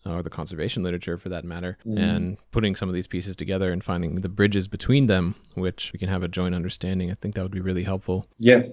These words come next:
Speaker 1: You know, what are your ambitions after this? What are some of the, the problems or interesting topics that you're thinking about focusing on or doing a postdoc on?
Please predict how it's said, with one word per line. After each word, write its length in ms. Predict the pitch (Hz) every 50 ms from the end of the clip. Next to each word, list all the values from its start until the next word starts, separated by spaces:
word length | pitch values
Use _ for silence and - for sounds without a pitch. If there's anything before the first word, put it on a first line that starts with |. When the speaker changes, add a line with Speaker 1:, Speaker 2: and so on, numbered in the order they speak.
| - _
Speaker 1:
You 100 | - 107
know, 100 | 107 104
what 160 | 101 110 117 123
are 120 | 123 123
your 720 | 117 113 113 113 110 107 107 107 107 104 104 101 95 95 - - - - _ _ _ _ _ _ - -
ambitions 640 | - 98 98 95 107 104 - 110 101 95 92 92 -
after 300 | 98 95 95 - - 95
this? 300 | 87 98 101 95 - -
What 120 | 92 98 98
are 80 | 98
some 200 | 95 - 104 98
of 180 | 98 95 95 95
the, 580 | 101 95 92 92 92 92 92 90 90 90 92 90
the 100 | 92 90
problems 520 | - - 101 95 90 92 92 92 92 92
or 140 | 98 92 90
interesting 380 | 95 92 110 - - 90 90 -
topics 420 | - 90 87 - 90 87 - -
that 240 | - - 87 71 73
you're 260 | 90 90 90 90 92
thinking 380 | - - 101 92 90 95 92 92
about 420 | 92 92 90 90 90 87 - - _ _ _ _ _ _ _ _
focusing 340 | - 104 95 - 95 90
on 280 | 87 87 90 90 90 90
or 80 | 90 87
doing 220 | 90 92 90 92
a 40 | 90
postdoc 420 | - 92 90 - - - 90 -
on? 160 | 92 90 95